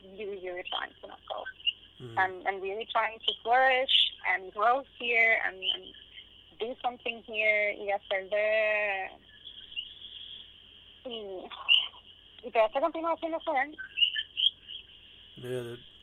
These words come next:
Speaker 2: tratar de hacer lo mejor con lo que hay and pave their own way.
Speaker 1: Ujú.
Speaker 2: Em, te iba a preguntar, los pros y los contras de ser independiente, ya que hemos tocado un poco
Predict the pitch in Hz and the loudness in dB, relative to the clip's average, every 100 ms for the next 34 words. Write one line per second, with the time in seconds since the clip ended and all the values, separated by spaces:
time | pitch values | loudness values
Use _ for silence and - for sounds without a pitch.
0 | - - - - - - - - - 127 | -20 -20 -20 -20 -20 -20 -20 -20 -14 -10
1 | 117 120 131 139 139 135 135 135 131 131 | -6 -4 -2 -2 -2 -2 -2 -2 -4 -4
2 | 127 123 127 131 127 120 104 - 120 117 | -4 -2 -2 -2 -4 -6 -12 -10 -8 -6
3 | 123 120 120 113 117 113 - - - - | -6 -6 -6 -6 -8 -10 -14 -18 -12 -12
4 | - - - - - - - - - - | -12 -20 -20 -20 -20 -20 -18 -18 -18 -4
5 | 269 277 320 381 - - - - - - | -2 -2 -6 -8 -12 -6 -6 -6 -6 -6
6 | - - - - - - - - - - | -6 -12 -20 -20 -20 -4 -4 -4 -14 -18
7 | - 131 123 120 117 110 104 - - - | -14 -6 -4 -4 -8 -8 -10 -12 -20 -20
8 | - - - - - - - - - - | -20 -16 -14 -14 -16 -20 -20 -20 -20 -14
9 | - - - - - 117 123 123 120 120 | -14 -12 -14 4 4 4 0 -4 -6 -8
10 | 104 - - 127 120 - 127 131 135 - | -10 -12 -8 -4 6 6 6 0 0 -2
11 | 135 131 139 131 127 120 123 117 - 120 | -2 -2 -4 -4 -4 -6 -6 -10 -10 -8
12 | 120 120 117 113 110 107 - - 117 113 | -8 -8 -8 -8 -10 -14 -18 -6 -6 -4
13 | 120 127 127 120 120 120 117 120 113 113 | -6 -8 -8 -8 -6 -6 -8 -10 -10 -12
14 | 110 | -12